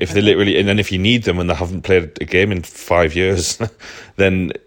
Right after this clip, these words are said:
you know, who knows how match sharp they are. But I agree with you that in this case, we, you know, when we got that draw with Man City back in, uh, late November, early December, whenever it was, um, Dubravka was man of the match and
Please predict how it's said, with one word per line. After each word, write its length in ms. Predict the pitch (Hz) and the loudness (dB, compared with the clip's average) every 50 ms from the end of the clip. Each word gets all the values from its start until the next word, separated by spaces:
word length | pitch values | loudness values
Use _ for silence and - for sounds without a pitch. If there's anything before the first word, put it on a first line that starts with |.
| - - | -10 -8
you 180 | - - 101 98 | -6 -4 -2 -2
know, 340 | 92 87 76 71 92 65 | 0 0 0 -2 -2 -2
who 180 | - 87 101 98 | -2 0 0 0
knows 240 | 95 95 95 92 - | 2 2 0 0 0
how 160 | - 92 90 82 | 0 0 -2 -2
match 280 | - 76 92 98 - - | -2 -4 -4 -4 -4 -2
sharp 200 | - 107 98 - | 0 0 0 2
they 80 | - 104 | 4 2
are. 80 | 104 | 2
But 140 | 104 101 92 | 4 4 4
I 80 | 92 92 | 4 4
agree 240 | 87 87 101 110 117 | 4 4 4 4 6
with 200 | 110 98 95 - | 4 2 0 -2
you 120 | 82 80 | -2 -2
that 160 | 87 80 65 | -2 -2 -2
in 80 | 85 90 | -2 -2
this 240 | 98 104 95 - - | -2 -2 -2 -2 -2
case, 360 | 95 113 90 80 80 - - - - - - - - - - _ _ _ _ - | -2 0 0 0 -2 -4 -10 -14 -18 -20 -20 -20 -20 -20 -20 _ _ _ _ -2
we, 320 | 101 107 107 104 95 87 - | 0 2 2 2 0 -2 -2
you 80 | 104 | -2
know, 100 | 95 90 | 0 2
when 140 | 85 87 85 | 2 0 0
we 80 | 90 87 | 2 2
got 140 | 98 - - | 2 2 2
that 180 | 98 - - | 0 -2 -2
draw 240 | 90 95 98 101 98 | 0 2 4 4 4
with 440 | 95 90 87 - - - - - - - _ - | 4 4 2 0 -4 -12 -16 -20 -20 -20 _ -6
Man 220 | - 98 92 90 | -4 -2 -2 -2
City 520 | 85 - - 90 - 87 85 85 82 82 95 - - _ _ _ | -2 -4 -4 -4 -4 -4 -4 -6 -6 -8 -12 -18 -20 _ _ _
back 300 | - 90 87 87 - - | 0 0 0 0 0 -2
in, 480 | 92 85 85 85 85 82 82 85 92 - - - - - - - | -2 -2 -2 -4 -6 -6 -8 -10 -14 -18 -20 -20 -20 -20 -20 -18
uh, 200 | 85 90 85 85 | -16 -16 -14 -10
late 220 | 92 98 98 - - | -6 -6 -6 -4 -4
November, 340 | 90 90 90 92 95 92 80 | -4 -2 -2 -2 0 0 0
early 180 | 87 87 92 87 | 0 0 -2 -4
December, 360 | 85 82 - - 92 95 92 | -6 -6 -6 -6 -4 0 0
whenever 340 | 90 90 90 87 85 87 82 | 0 0 0 -2 -2 -2 -2
it 80 | 67 | -2
was, 280 | 67 85 82 82 - - - - - - - - - _ _ _ _ _ _ - | -2 -2 -2 -4 -6 -10 -16 -20 -20 -20 -20 -20 -20 _ _ _ _ _ _ -4
um, 380 | 92 87 85 85 85 85 82 | -2 -2 -2 -2 -4 -6 -6
Dubravka 480 | 80 - 87 80 90 87 90 - - - | -6 -6 -2 2 2 2 2 2 -2 -6
was 120 | 82 80 | -4 -4
man 160 | 82 82 85 87 | -2 -2 -2 -2
of 40 | |
the 40 | 87 | 0
match 300 | 95 107 113 - - - | 0 0 0 -2 -2 -4
and 280 | 98 87 82 82 82 | -4 -4 -4 -6 -8